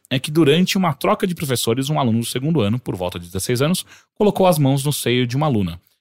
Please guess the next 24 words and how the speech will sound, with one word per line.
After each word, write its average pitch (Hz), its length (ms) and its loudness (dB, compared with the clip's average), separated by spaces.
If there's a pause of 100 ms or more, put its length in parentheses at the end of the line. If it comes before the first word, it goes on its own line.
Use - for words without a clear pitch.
enfiando 139 440 0
sua 156 180 -2
mão 117 200 2
por 135 140 -6
baixo 101 340 -2
da 117 80 -2
blusa 113 220 -4
dela. 90 240 -4
Caralho! 117 880 0 (720)
Ela 165 140 4
pediu 143 260 0
para 131 180 4
ele 117 120 2
parar, 170 300 2
mas 202 200 2
ele 190 140 2
disse 156 240 -2
que - 120 -4
não 190 220 2
ia, 95 340 0 (300)
pois 101 180 -2
ela 110 140 0
estava 120 300 -2
gostando. 95 520 -4